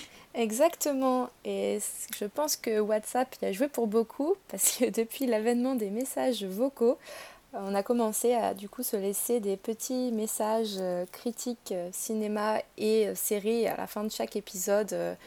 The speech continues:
alors, on parlait d'Outlander tout à l'heure, donc effectivement, tous les épisodes d'Outlander y sont passés.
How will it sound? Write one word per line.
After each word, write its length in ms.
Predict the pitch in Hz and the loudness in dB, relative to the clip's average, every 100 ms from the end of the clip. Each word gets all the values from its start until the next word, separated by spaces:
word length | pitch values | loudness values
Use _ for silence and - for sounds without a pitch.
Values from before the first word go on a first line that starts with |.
| - - - - | -20 -20 -20 -4
alors, 280 | 180 185 185 | -4 -2 -6
on 60 | 185 | -4
parlait 280 | 190 185 190 | -2 0 2
d'Outlander 520 | 185 190 190 190 202 | 0 0 -4 -2 -2
tout 200 | - - | -2 -4
à 60 | 185 | -2
l'heure, 160 | 202 | -2
donc 180 | 180 170 | -6 -12
effectivement, 380 | - - 220 226 | -12 -8 -4 -4
tous 160 | - | -4
les 180 | 220 196 | -2 -2
épisodes 360 | 196 185 196 190 | -4 -4 -4 -2
d'Outlander 520 | 180 175 185 185 202 | -4 -6 -8 -4 -4
y 40 | 190 | -4
sont 160 | - | -6
passés. 400 | 180 220 233 294 | -4 -4 0 -2